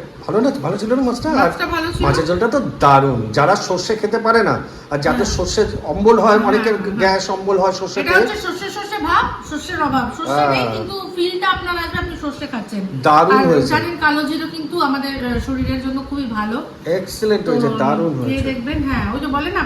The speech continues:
Speaker 2: "পেহলে ইস্তেমাল করে, ফি-, ফির বিশ্বাস করে।" আপনারা করে দেখবেন, খুব সিম্পল রেসিপি, দেখলেন,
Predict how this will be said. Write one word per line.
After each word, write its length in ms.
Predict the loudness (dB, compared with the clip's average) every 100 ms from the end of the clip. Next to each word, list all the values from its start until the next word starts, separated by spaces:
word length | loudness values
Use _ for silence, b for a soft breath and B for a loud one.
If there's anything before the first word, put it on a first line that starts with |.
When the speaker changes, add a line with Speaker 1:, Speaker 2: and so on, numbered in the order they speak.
| -2
Speaker 2:
"পেহলে 320 | -4 -2 -2
ইস্তেমাল 520 | -4 -4 -4 -2 0 -2
করে, 180 | -6 -6 -6 -6
ফি-, 240 | -6 -4 -4
ফির 180 | -4
বিশ্বাস 460 | -4 -6 -8 -8 -6
করে।" 260 | -4 -4 -4 -8 -16 -14 -12
আপনারা 280 | -6 -4
করে 260 | -4 -2 -2
দেখবেন, 260 | -2 -4 -6 -4
খুব 100 | -4 -2
সিম্পল 340 | -2 0 2
রেসিপি, 360 | 2 0 -4 -6
দেখলেন, 320 | -6 -4 -6